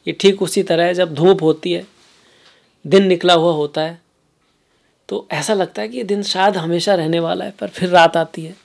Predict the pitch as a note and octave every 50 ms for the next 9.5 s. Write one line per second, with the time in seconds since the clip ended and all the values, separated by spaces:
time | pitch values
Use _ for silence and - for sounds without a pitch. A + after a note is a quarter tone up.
0 | _ _ _ _ _ - - - - - - _ _ - - E3 - G3 G3 F#3+
1 | A#3+ G3 C#3+ F#3+ F#3+ G3 G#3 G3 - - D#3+ E3 D#3 E3+ F3 - G#3 F#3 D3+ E3
2 | E3+ F3 E3+ F#3+ G3 D#3+ C#3 B2 E3+ F#3+ A3+ A#3 A#3 - - - E3+ - G3 E3+
3 | D3+ D3+ - G3 G3+ - F3+ F3 F3+ F#3+ G3+ E3+ D3+ D#3+ D#3+ C#3 C3+ D3 F3 F3
4 | F3+ F3 F3+ F3+ E3 D3+ D#3 D#3 D#3 E3+ D#3+ C#3 B2+ B2 - - C#3+ C#3+ C#3 D3
5 | C#3+ - - D#3+ C#3 C#3+ D3+ D3+ D3+ C#3+ C3+ D3+ D3 D#3 D3+ D3 D#3+ D3+ D#3 _
6 | _ _ - - - - - - - - _ _ - C#3 C#3+ D#3 E3+ - - G3+
7 | F3 D#3+ D3 D3+ D3 C#3+ C#3 C3+ C#3 C3+ C3+ C3+ C#3 D#3 F3 F3+ F3 D#3 C#3 D3
8 | C#3+ C#3+ - - G3 F#3+ E3+ D#3+ D3+ D3 C#3 - D3+ D3 C#3 C#3 C3 C#3 D3 C#3
9 | C3 C3 D3 D3+ D#3+ F3 F#3 - F3+ F#3+